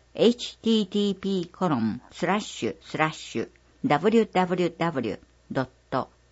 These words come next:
ティーオーダブリュエヌドットエヌオーエスイードットオーエスエーケーエードット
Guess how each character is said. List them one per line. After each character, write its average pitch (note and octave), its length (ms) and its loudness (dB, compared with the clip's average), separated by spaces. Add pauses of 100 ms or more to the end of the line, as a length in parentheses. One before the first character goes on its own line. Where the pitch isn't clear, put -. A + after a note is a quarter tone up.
(300)
テ G3 80 4
ィ A#3+ 220 4
ー - 100 -18
オ F#3+ 240 6
ー D#3+ 100 0
ダ D3 120 0
ブ F3 100 -4
リ F3 140 2
ュ - 100 -8
エ D#3+ 100 0
ヌ A#2 200 0 (400)
ド C3 100 -2
ッ B2 80 -6 (180)
ト B2 200 -6 (560)
エ D#3+ 100 4
ヌ A3 200 8
オ F#3 320 4
ー - 60 -10
エ E3 100 2
ス E3+ 180 -6
イ C3 360 -2
ー - 320 -20
ド C#3+ 100 -2
ッ C#3 40 -8 (180)
ト C3 200 -6 (480)
オ F#3+ 160 4
ー A3 60 2
エ G#3+ 120 0
ス G3 220 -2
エ D#3+ 240 2
ー - 100 -16
ケ D#3 120 -2
ー F3+ 240 2
エ B2+ 340 -2 (320)
ー - 20 -8
ド C3+ 80 0
ッ C3 60 -4 (180)
ト C3+ 180 -8